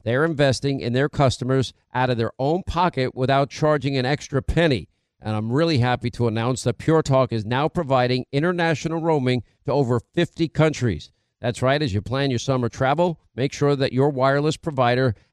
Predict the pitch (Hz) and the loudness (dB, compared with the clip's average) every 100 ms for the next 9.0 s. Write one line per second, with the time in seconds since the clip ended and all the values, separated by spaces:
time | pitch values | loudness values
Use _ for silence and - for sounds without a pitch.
0 | _ 113 120 170 - 160 131 143 131 120 | _ -2 0 -2 0 0 2 2 2 2
1 | 139 143 - 135 165 156 123 117 110 82 | 2 2 -2 -2 2 2 4 4 4 0
2 | - _ _ _ _ - 175 170 135 120 | -6 _ _ _ _ 0 2 4 2 2
3 | 120 127 131 131 127 120 135 139 120 120 | 0 0 -2 0 -2 0 0 0 0 0
4 | 117 131 135 123 95 104 170 - - 139 | 2 2 2 -2 -2 0 0 -2 0 2
5 | 127 117 113 117 113 101 117 104 107 117 | 2 0 0 0 0 0 -2 0 0 0
6 | 127 - _ _ - 117 135 156 147 101 | 0 -4 _ _ -6 -2 0 0 -2 0
7 | 139 131 120 104 135 143 156 127 123 113 | -2 0 -2 0 0 0 0 0 0 -2
8 | - 156 160 - 180 - 147 135 151 123 | -2 -4 -2 -4 -6 0 -2 0 -4 -4